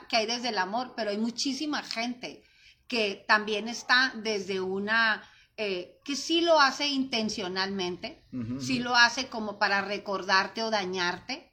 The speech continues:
Speaker 2: Así
Speaker 1: ¿sí me
Speaker 2: es.
Speaker 1: entiendes?
Speaker 2: Sí.
Speaker 1: Aunque diga, "Ay, no lo hice adrede", sabes
Speaker 2: Así es.
Speaker 1: que sí está nombrando y sí diciendo cosas
Speaker 2: ¿Y pa' qué, pues?
Speaker 1: para
Speaker 2: ¿Para
Speaker 1: lastimarte,
Speaker 2: qué?
Speaker 1: como
Speaker 2: Sí.
Speaker 1: para qué, ¿no?
Speaker 2: Entonces,
Speaker 1: Entonces
Speaker 2: en ese sentido, sí, miren, es lo que dice la Carola, es muy cierto,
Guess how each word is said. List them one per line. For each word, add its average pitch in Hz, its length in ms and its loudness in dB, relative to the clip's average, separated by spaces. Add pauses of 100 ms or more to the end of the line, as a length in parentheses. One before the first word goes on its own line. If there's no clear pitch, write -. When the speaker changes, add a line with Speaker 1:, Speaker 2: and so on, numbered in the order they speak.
(140)
Speaker 2:
Así 233 240 -2
Speaker 1:
¿sí 214 60 0
me 202 100 0
Speaker 2:
es. 202 80 -2
Speaker 1:
entiendes? 202 460 -4
Speaker 2:
Sí. 269 80 -2
Speaker 1:
Aunque 220 260 -2
diga, 285 480 0
"Ay, 349 120 -2
no 339 160 0
lo 349 180 2
hice 330 240 -2
adrede", 233 760 -2
sabes 247 540 4
Speaker 2:
Así 190 80 -8
es. - 40 -16
Speaker 1:
que 214 120 -4
sí 254 260 -6
está 233 240 0
nombrando 254 800 0
y 214 100 -6
sí 220 160 -6
diciendo 220 500 -6
cosas 269 500 -6
Speaker 2:
¿Y - 80 -8
pa' - 220 -2
qué, 113 180 -4
pues? - 180 -6
Speaker 1:
para 220 200 8
Speaker 2:
¿Para - 20 0
Speaker 1:
lastimarte, 202 540 2
Speaker 2:
qué? - 300 -8
Speaker 1:
como 233 260 0
Speaker 2:
Sí. 202 60 -8
Speaker 1:
para 185 300 0
qué, 151 240 -10
¿no? 269 360 -6
Speaker 2:
Entonces, 135 380 -4
Speaker 1:
Entonces 170 140 2
Speaker 2:
en 143 120 0
ese 143 180 -2
sentido, 160 580 -4
sí, 135 220 -4
miren, 123 280 -2
es 143 120 0
lo 202 140 -4
que 160 80 -6
dice 185 120 -6
la 180 100 -4
Carola, 131 220 -4
es 139 60 -4
muy 143 120 -6
cierto, 117 400 -8